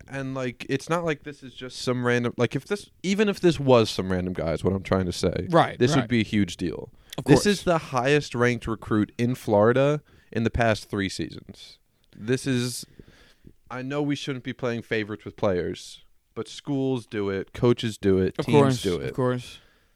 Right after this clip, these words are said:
Speaker 1: I just don't understand h-, how and why Florida would be so unaccommodating.
Speaker 2: Uh, yeah, I have no answer for that.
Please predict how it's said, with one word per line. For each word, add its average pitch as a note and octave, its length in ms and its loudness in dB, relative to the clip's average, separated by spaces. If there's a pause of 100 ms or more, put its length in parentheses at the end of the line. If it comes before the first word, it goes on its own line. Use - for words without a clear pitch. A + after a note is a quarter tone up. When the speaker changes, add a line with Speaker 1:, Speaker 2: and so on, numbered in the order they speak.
(380)
Speaker 1:
I A#2 100 -12
just A#2+ 220 -14
don't B2+ 200 0
understand A#2 720 0
h-, - 60 -18 (840)
how C#3 500 6 (100)
and G#2+ 600 0
why G#2 640 4
Florida A2+ 500 2
would G#2+ 160 2
be G#2+ 120 -2
so G#2+ 260 2
unaccommodating. G#2 800 2 (2000)
Speaker 2:
Uh, D3 60 0
yeah, E3+ 260 12
I C3+ 100 12
have D#3 120 10
no D#3 160 8
answer D#3 300 0
for B2+ 120 -2
that. A#2 280 0